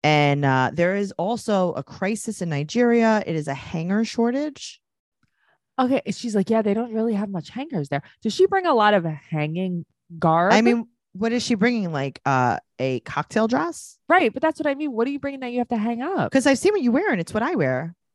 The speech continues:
Speaker 1: It's leggings and
Speaker 2: Truly, I wear
Speaker 1: t-shirts.
Speaker 2: your t-shirts.
Speaker 1: Right. It's t-shirts and leggings and t-shirts and jeans. What are we hanging?
Speaker 2: I know her material of t-shirts, good material. It's all of your t-shirts are that
Speaker 1: Yeah,
Speaker 2: material.
Speaker 1: they're all
Speaker 2: Yeah.
Speaker 1: soft. What are we
Speaker 2: Yeah.
Speaker 1: doing?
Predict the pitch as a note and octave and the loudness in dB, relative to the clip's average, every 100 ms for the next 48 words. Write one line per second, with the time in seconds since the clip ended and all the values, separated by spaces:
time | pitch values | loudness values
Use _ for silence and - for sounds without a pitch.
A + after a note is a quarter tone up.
0 | _ _ _ _ _ _ - - B3 B3+ | _ _ _ _ _ _ -12 -2 -2 4
1 | C4 B3+ G3 - F3+ D#3 F#3+ F3+ F3+ E3 | 6 6 8 6 6 6 6 6 4 4
2 | D#3+ E3 D#3 C3+ A2+ - - _ _ _ | 0 -4 -8 -8 -10 -12 -20 _ _ _
3 | _ _ - F#4 D3 D3 - A3 A3 G#3+ | _ _ -10 -6 -4 -6 -4 -2 -2 -2
4 | G3+ G3 F#3+ G3 F#3+ F#3 G3 G3 F#3+ F#3+ | -2 0 0 -4 -6 -6 -4 -4 -6 -6
5 | F#3 C4 F3+ F#3 F#3 F#3+ F3+ B3+ F#3+ D#3 | -4 -4 -2 -2 0 0 0 -2 -4 -6
6 | F3+ G#3 _ G3+ G#3 A3+ A3+ G#3 F3+ D3 | -10 -14 _ 2 4 4 2 2 0 -4
7 | - E3+ D#3+ F3+ F3+ C#3 - C#3+ D#3 F#3+ | -4 -2 0 2 0 -2 -6 -10 -6 -2
8 | G#3+ - - D#3+ D3+ C#3+ D#3 D3+ C#3 D#3+ | -2 -4 -2 -2 0 -6 -2 0 2 0
9 | E3+ - E3+ E3+ D#3 D3+ D3 D3 C#3 - | -2 2 4 4 2 -2 -4 -6 -8 -6
10 | G2+ - B2+ G#2 G#4 C#4+ G2+ G2 E2 C2+ | -6 -2 -2 0 2 2 0 0 -2 -2
11 | - D#4+ D3+ - B3+ F#3 - - _ G3+ | 0 4 4 4 0 -2 -8 -20 _ 2
12 | F#3 C#4 C#4+ D#4 E3 D#3+ E3 | 4 4 2 0 -2 -4 -14